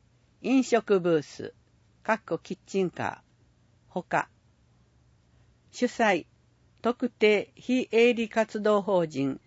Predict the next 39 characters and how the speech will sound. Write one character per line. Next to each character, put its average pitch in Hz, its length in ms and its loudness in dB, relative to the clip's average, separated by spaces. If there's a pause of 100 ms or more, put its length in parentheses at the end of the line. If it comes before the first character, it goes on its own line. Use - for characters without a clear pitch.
(340)
ピ 269 160 2
ン 262 80 4
ク 247 160 0
リ 226 120 -2
ボ 160 180 2
ン 135 120 -6
大 175 140 0
阪。 151 440 -6 (1500)
共 247 240 4
催、 202 360 0 (460)
株 240 240 0
式 - 280 -8
会 202 220 2
社 - 320 -4
み 185 180 -2
の 220 160 2
り 208 100 -2
の 190 140 0
里。 - 460 -2 (1160)
仕 - 100 -14
込 262 140 -2
み 262 100 2
書 233 180 -2
で 226 240 -2 (140)
取 - 180 -20
得 233 260 -2
す 208 160 -2
る 202 200 0
個 240 160 2
人 240 260 0
情 214 220 2
報 165 240 0
は、 165 200 -2 (320)
イ 208 100 -6
ベ 233 160 0
ン 226 80 -2
ト 214 180 0
参 214 300 -4
加、 - 240 -4